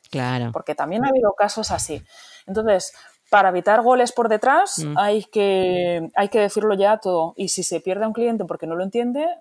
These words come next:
Speaker 2: llegará otro. Lo siento.
Speaker 1: <laughs> Claro, sí.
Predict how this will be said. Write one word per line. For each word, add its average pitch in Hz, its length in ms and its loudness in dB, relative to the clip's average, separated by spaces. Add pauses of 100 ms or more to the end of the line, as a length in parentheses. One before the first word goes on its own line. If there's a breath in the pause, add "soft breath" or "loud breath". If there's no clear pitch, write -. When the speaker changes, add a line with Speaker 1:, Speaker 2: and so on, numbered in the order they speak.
(140)
Speaker 2:
llegará 165 360 -6
otro. 151 380 -10
Lo 185 120 -10
siento. 170 420 -8 (100)
Speaker 1:
<laughs> - 260 -4
Claro, 123 540 -4
sí. 131 320 -2